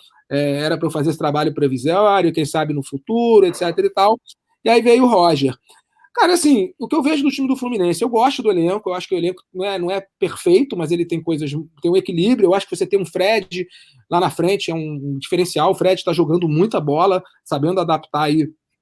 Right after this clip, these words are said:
evidentemente, uma pessoa que já tá com mais de trinta e cinco anos. Eu acho que o Nenê é um jogador que tem trinta e nove anos, mas ele,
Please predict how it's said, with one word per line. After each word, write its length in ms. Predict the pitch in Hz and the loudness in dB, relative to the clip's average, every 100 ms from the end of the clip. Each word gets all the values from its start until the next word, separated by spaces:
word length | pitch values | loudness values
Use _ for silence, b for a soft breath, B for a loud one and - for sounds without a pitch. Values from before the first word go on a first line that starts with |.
| _ | _
evidentemente, 680 | 151 147 151 143 143 160 156 | 2 2 2 2 2 0 0
uma 140 | 151 | -4
pessoa 200 | 151 147 | -4 -6
que 100 | 139 | -6
já 80 | 165 | -8
tá 120 | 156 | -6
com 80 | 143 | -6
mais 160 | 147 151 | -4 -4
de 80 | |
trinta 180 | 143 147 | -4 -6
e 60 | 151 | -6
cinco 340 | - 151 151 | -6 -8 -4
anos. 380 | 151 208 196 - b b b b _ | 0 0 -2 -8 b b b b _
Eu 200 | 147 170 | 2 4
acho 160 | 190 - | 4 0
que 80 | |
o 20 | 196 | 0
Nenê 280 | 175 165 | 4 6
é 60 | 226 | 6
um 60 | 190 | 4
jogador 400 | 175 160 180 175 | 0 0 0 -2
que 60 | |
tem 100 | 180 | -8
trinta 240 | 170 180 185 | -10 -6 -4
e 20 | |
nove 240 | 175 160 | -4 -4
anos, 200 | 160 175 | -6 -6
mas 160 | 165 156 | -6 -6
ele, 180 | 170 | -6